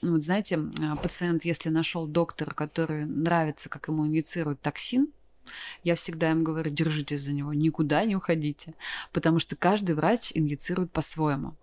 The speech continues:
И, м, мы по-своему. Вот в университете, в нашей школе, а, мы инъецируем, м, тоже по определенным алгоритмам, которые мы прописали. Ну, и они удачные.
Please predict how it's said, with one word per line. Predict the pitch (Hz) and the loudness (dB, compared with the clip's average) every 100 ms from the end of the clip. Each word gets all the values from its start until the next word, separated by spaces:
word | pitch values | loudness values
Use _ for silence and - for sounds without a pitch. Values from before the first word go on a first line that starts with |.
| - - - - - - - - | -14 -10 -10 -10 -10 -12 -10 -2
И, | 165 170 180 | 0 2 0
м, | 175 170 160 - 165 160 160 156 156 156 | 2 2 -2 0 0 0 -2 -2 0 6
мы | 247 | 6
по-своему. | 202 175 165 156 143 135 127 131 | 6 2 4 4 4 2 -2 -6
Вот | 139 - | -6 -4
в | |
университете, | 147 151 151 156 226 247 - 170 | -2 0 2 2 2 2 0 0
в | |
нашей | 156 147 - | 0 0 -2
школе, | - - 180 202 208 180 170 | -6 -2 0 2 2 2 2
а, | - 151 | 0 0
мы | 147 151 151 143 | 2 2 2 2
инъецируем, | 143 147 - 165 151 143 143 143 - | 0 0 0 0 -2 -4 -4 -6 -8
м, | - 143 143 143 135 135 | -8 -6 -6 -8 -6 -4
тоже | 151 156 139 131 127 | 0 0 0 -6 -2
по | 143 143 | 0 0
определенным | - 147 160 151 147 | 0 2 4 4 4
алгоритмам, | 147 151 175 214 254 247 | 2 2 0 2 2 2
которые | 226 196 185 180 | 0 -4 -2 -4
мы | 165 | -2
прописали. | 165 - 151 - 151 180 208 - - - - | -6 -4 -4 -2 0 0 -2 -4 -10 -6 4
Ну, | 254 | 6
и | |
они | 180 202 | 8 6
удачные. | 165 151 135 - - - | 6 2 2 -2 -2 -4